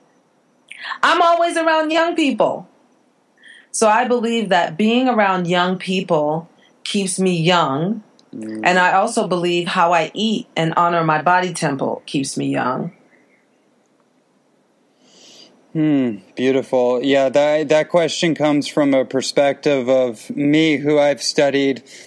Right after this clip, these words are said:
Speaker 2: ancient alchemical text and, and really all that amazing nuanced stuff, but I've really felt into, <clears throat> you know, the longest living people in the world and, and,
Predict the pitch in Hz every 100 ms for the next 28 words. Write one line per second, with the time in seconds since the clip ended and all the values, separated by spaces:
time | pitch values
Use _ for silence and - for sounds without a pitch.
0 | - _ _ 147 151 151 156 139 127 139
1 | 135 147 143 135 143 139 127 110 _ -
2 | - 135 131 135 - - 143 127 123 123
3 | 127 127 120 127 123 135 143 135 131 131
4 | 139 139 107 104 135 151 175 147 151 135
5 | 127 156 151 135 123 - 160 143 127 -
6 | 143 135 - - - - - - - -
7 | 160 147 180 180 165 156 123 - - -
8 | 160 139 - 151 151 - 147 135 127 110
9 | _ _ - - 175 135 - _ _ _
10 | - 135 147 147 143 151 143 151 151 -
11 | 151 143 139 147 143 139 120 131 135 131
12 | 135 127 127 127 123 - - - - 135
13 | 135 131